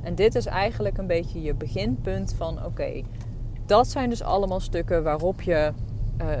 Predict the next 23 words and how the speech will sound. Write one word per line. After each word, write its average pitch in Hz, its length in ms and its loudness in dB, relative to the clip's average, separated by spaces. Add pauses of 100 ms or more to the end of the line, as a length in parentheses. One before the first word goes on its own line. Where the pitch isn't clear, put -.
(160)
nog 190 240 0
mag 220 160 4
erkennen 170 540 2
in 175 100 -4
jezelf 156 400 0
dat 143 200 -2
je 170 60 -4
het 170 120 -4
hebt. 226 440 2 (360)
Dat 160 280 4
je - 180 4 (600)
het 180 140 6
mag 185 240 2
accepteren 285 600 0
dat 247 140 2
het - 100 -10
er 226 180 -4
is. 190 380 -4 (500)
En 175 440 0 (1160)
uiteindelijk 180 540 2
ook 170 220 2
mag 160 220 -4
bedanken. 160 680 0